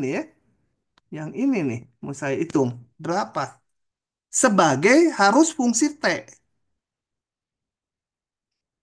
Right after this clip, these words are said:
Gitu ya. Dalam T. Nah. Jadi, yang ini yang ditebalkan ini, tak lain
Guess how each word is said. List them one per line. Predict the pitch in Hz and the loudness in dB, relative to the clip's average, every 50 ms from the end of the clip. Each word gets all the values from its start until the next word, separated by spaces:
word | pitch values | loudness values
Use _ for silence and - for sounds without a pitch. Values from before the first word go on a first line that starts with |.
| _ _ _ _ | _ _ _ _
Gitu | 160 143 - - 120 | -20 -20 -12 -8 -4
ya. | 147 240 240 - _ _ _ _ _ _ _ _ _ _ _ _ _ _ _ | -4 -4 -6 -8 _ _ _ _ _ _ _ _ _ _ _ _ _ _ _
Dalam | - 139 139 147 147 151 156 156 160 160 160 | -6 -4 -2 -2 -2 -2 -4 -4 -8 -8 -8
T. | 143 123 107 - - 123 - _ _ _ _ _ _ _ _ _ _ _ _ | -8 -8 -8 -8 -12 -16 -20 _ _ _ _ _ _ _ _ _ _ _ _
Nah. | - - 135 127 107 80 60 - - - _ _ _ _ _ _ _ _ _ _ _ _ _ _ _ _ _ _ _ _ _ _ _ _ _ _ _ _ _ _ _ _ _ _ _ _ _ _ _ _ _ _ _ _ _ _ _ _ _ _ _ _ _ _ _ _ _ _ _ - 190 | -10 -8 -6 -6 -6 -8 -10 -14 -18 -20 _ _ _ _ _ _ _ _ _ _ _ _ _ _ _ _ _ _ _ _ _ _ _ _ _ _ _ _ _ _ _ _ _ _ _ _ _ _ _ _ _ _ _ _ _ _ _ _ _ _ _ _ _ _ _ _ _ _ _ 2 4
Jadi, | 180 165 156 151 147 143 143 160 190 220 262 294 320 349 392 - - _ _ _ _ - 180 185 | 6 6 6 4 4 4 4 4 6 8 8 8 8 6 4 0 -8 _ _ _ _ 0 2 4
yang | 190 196 196 202 196 202 220 226 - _ _ _ _ 165 | 6 6 4 4 2 0 -2 -6 -10 _ _ _ _ 0
ini | 170 190 247 247 | 0 2 2 2
yang | 226 208 196 185 | 4 4 2 2
ditebalkan | 185 - 175 160 156 156 151 151 151 156 - 151 143 135 - | 0 0 -2 -2 0 0 2 0 0 -2 -4 -4 -6 -4 -6
ini, | 135 175 240 311 - | -4 -4 -4 -4 -4
tak | 226 196 - 185 | -6 -6 -4 -4
lain | 180 220 | -4 -4